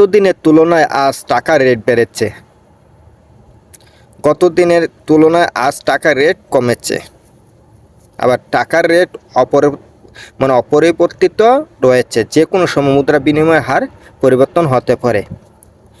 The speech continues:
যদি আপনারা দৈনিক, নিত্য দিনে দৈনিক টাকার আপডেট জানতে চান, টাকার রেট জানতে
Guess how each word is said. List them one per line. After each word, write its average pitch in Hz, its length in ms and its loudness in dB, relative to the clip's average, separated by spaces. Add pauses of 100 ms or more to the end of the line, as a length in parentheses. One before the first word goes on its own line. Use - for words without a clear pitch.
(220)
যদি 170 280 2 (120)
আপনারা 160 400 0 (920)
দৈনিক, 170 340 2 (100)
নিত্য - 240 -4 (180)
দিনে 170 200 2 (100)
দৈনিক 165 300 2 (260)
টাকার 156 380 -2
আপডেট 123 280 -2 (100)
জানতে 147 280 0 (100)
চান, 113 160 -2 (280)
টাকার 135 320 0
রেট 127 120 0 (100)
জানতে 135 260 -2